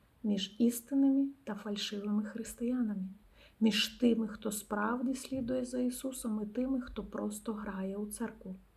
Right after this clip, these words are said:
Що робитимемо, дорогі друзі?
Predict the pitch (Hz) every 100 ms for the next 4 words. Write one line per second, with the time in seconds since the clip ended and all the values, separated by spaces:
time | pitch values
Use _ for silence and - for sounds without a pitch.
0 | _ _ _ _ _ - - 247 247 262
1 | 226 277 285 214 196 190 190 - _ _
2 | 185 196 190 208 208 220 214